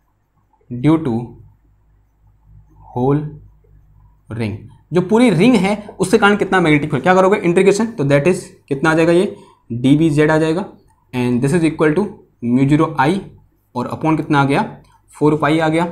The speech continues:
and ये इंटीग्रेशन के अंदर होगा, and this is R और upon क्या, क्या हो जाएगा, this is ज़ेड स्क्वायर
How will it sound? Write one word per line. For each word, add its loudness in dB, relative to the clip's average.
and -6
ये -4
इंटीग्रेशन 0
के 0
अंदर 0
होगा, 0
and -2
this -6
is -8
R 6
और -6
upon -2
क्या, 0
क्या -4
हो -2
जाएगा, 0
this -4
is -2
ज़ेड -2
स्क्वायर -2